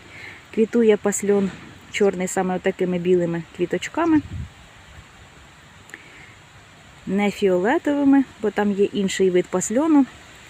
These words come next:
Солодкогіркий, то він квітує фіолетовими ц-,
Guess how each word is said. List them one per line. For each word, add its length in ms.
Солодкогіркий, 840
то 140
він 240
квітує 380
фіолетовими 760
ц-, 140